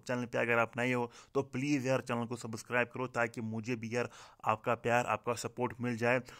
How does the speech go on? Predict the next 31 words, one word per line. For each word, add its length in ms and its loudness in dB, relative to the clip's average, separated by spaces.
तो 120 4
मैं 140 0
आपको 260 4
पूरा 340 0
गाइड 320 2
करूँगा, 320 -2
मैं 120 -2
आपकी 240 -2
पूरी 260 -2
हेल्प 280 -2
करूँगा 280 -2
कि 140 -6
क्या 220 0
करना 260 -4
है, 80 -2
कैसे 320 -2
करना 280 2
है, 60 0
तो 120 -4
कॉन्टैक्ट 440 -4
कहाँ 240 -4
पे 140 -2
करना 200 0
है 20 -
वो 160 0
बोलूँगा 380 -2
मैं 100 -2
आपको 200 -4
वीडियो 400 -4
में 120 -4
ही। 120 -4